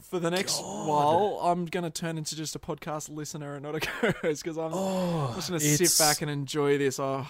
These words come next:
Speaker 1: I loved your stories from last week. I'm fucking
Speaker 2: <laughs>
Speaker 1: pumped.
Speaker 2: It's absolutely mind-blowing that this thing exists. It's just,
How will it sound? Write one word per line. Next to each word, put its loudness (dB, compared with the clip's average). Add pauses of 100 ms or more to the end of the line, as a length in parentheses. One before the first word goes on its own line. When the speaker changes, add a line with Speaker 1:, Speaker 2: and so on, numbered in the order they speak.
Speaker 1:
I -4
loved -4
your -4
stories -4
from -12
last -6
week. -8
I'm -12
fucking 6 (100)
Speaker 2:
<laughs> 8
Speaker 1:
pumped. 2 (600)
Speaker 2:
It's 2
absolutely 2
mind-blowing 2
that -4
this 0
thing -4
exists. 0
It's 0
just, 0